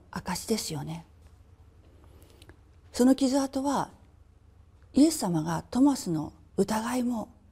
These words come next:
そして罪もすべてをもうすでに消し去ってくださった。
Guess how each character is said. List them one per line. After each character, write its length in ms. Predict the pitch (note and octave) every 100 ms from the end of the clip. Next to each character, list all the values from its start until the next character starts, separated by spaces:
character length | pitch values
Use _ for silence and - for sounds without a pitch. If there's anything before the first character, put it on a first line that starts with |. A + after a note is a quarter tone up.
| - - -
そ 140 | - A3
し 60 |
て 120 | -
罪 260 | - D4 C4+
も 120 | F#3
す 160 | E3+ E4
べ 120 | E4+
て 140 | E4+ G3
を 200 | D#3+ - - - - _ - -
も 100 | F#3
う 60 | E3+
す 140 | G#3+
で 120 | F3+
に 200 | D#3 - - _ _ - - - - - - - - - - -
消 120 | - D3
し 60 |
去 140 | - C#4
っ 40 |
て 120 | G3+
く 80 | F3
だ 80 | F3
さ 140 | A3
っ 60 | G3
た。 120 | -